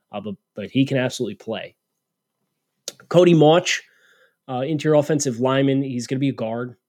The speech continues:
He could be a center. Uh, I expect he'll be a guard. He played tackle for North Dakota State. Um,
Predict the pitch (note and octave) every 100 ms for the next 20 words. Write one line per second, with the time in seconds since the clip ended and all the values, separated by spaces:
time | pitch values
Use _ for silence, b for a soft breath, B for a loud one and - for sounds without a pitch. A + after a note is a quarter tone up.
0 | _ - B2 E3 D#3 D3 C#3 C3 C3+ C3+
1 | _ A2+ A2+ G#2+ A#2 A#2+ - A#2+ C#3 B2+
2 | C3+ A#2+ A2 A#2 A#2 B2 A#2+ A2+ A2+ A#2+
3 | A2+ A#2 A2+ - - A2 - - G#2 A2+
4 | _ _ _ _ _ _ _ G#2 G2+ G2+
5 | G2+ G2+ -